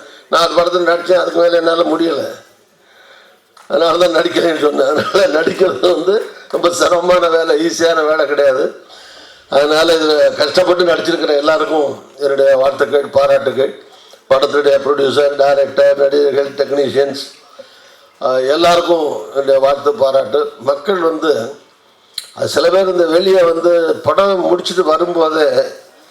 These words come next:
எவ்வளோ செலவு பண்ணியிருக்காங்க, ஐம்பது நாள், அறுபது நாள் எவ்வளோ கஷ்டப்பட்டிருக்காங்க அப்படிங்கிறத பற்றிலாம் கவலைப்படாம வெளியே வரும்போது ஈஸியாக சொல்லுவோம், "ஒன்றும் சரியில்லைங்க." அப்ப நிறைய யூடியூபர் வந்துருச்சா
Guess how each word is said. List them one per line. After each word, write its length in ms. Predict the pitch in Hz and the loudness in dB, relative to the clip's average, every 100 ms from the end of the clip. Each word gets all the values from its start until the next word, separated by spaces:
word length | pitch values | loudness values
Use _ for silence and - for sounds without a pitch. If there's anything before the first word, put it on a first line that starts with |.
| _ _ | _ _
எவ்வளோ 400 | - 123 160 190 | -4 0 2 2
செலவு 380 | 180 165 175 175 | 2 2 2 2
பண்ணியிருக்காங்க, 720 | 175 165 165 160 165 170 165 170 - - | 0 0 0 0 0 0 -2 -4 -12 -6
ஐம்பது 340 | 151 151 151 151 | -6 -2 -2 0
நாள், 220 | 165 170 | 0 2
அறுபது 360 | 156 160 160 | 0 0 0
நாள் 280 | 156 165 170 | 2 2 0
எவ்வளோ 400 | 151 160 170 170 - | -2 0 0 -2 -4
கஷ்டப்பட்டிருக்காங்க 1120 | - - 214 170 175 165 156 156 147 156 - - - _ - - - - | -6 -2 -2 0 -2 -2 -2 0 0 -2 -2 -8 -18 _ -20 -20 -20 -4
அப்படிங்கிறத 460 | 143 156 165 165 | -2 0 0 0
பற்றிலாம் 380 | 151 151 170 151 | -2 -2 -2 0
கவலைப்படாம 760 | 147 160 160 135 147 143 139 139 117 - - _ _ _ _ _ _ _ | 0 0 0 -2 0 0 0 -2 -4 -10 -20 _ _ _ _ _ _ _
வெளியே 260 | 165 214 208 | 0 2 4
வரும்போது 460 | 190 185 202 190 | 2 2 0 2
ஈஸியாக 420 | 180 220 202 208 | 0 0 0 0
சொல்லுவோம், 420 | 190 175 165 151 156 | 2 0 0 -2 0
"ஒன்றும் 260 | 202 185 | 0 0
சரியில்லைங்க." 600 | 175 175 180 156 135 262 - - - _ _ _ _ _ _ _ _ - - 196 196 - 190 | 0 2 0 2 0 -2 -8 -18 -20 _ _ _ _ _ _ _ _ -20 -4 -2 0 0 0
அப்ப 260 | 185 170 160 | -2 -4 0
நிறைய 380 | 175 208 180 | 0 2 0
யூடியூபர் 480 | 214 196 202 185 185 | -2 -4 -2 0 0
வந்துருச்சா 400 | 170 170 180 185 | 0 -2 2 2